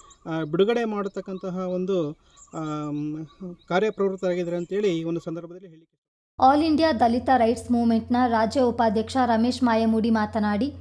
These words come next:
Speaker 2: ಹೋರಾಟದ ಮೂಲಕ ವಿರಾಜಪೇಟೆ, ಪೊನ್ನಂಪೇಟೆ ಭಾಗದ ಲೈನ್ ಮನೆಗಳಲ್ಲಿ ವಾಸ ಮಾಡುತ್ತಿದ್ದ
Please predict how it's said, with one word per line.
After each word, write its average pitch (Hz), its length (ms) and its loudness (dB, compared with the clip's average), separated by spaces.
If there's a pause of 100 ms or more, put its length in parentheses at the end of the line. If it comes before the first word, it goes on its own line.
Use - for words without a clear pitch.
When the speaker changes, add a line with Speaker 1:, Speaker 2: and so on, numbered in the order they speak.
(140)
Speaker 2:
ಹೋರಾಟದ 311 540 4
ಮೂಲಕ 226 420 2 (180)
ವಿರಾಜಪೇಟೆ, 269 640 2
ಪೊನ್ನಂಪೇಟೆ 247 680 2
ಭಾಗದ 220 380 0 (100)
ಲೈನ್ 240 340 4
ಮನೆಗಳಲ್ಲಿ 233 560 2
ವಾಸ 220 320 0
ಮಾಡುತ್ತಿದ್ದ 226 500 0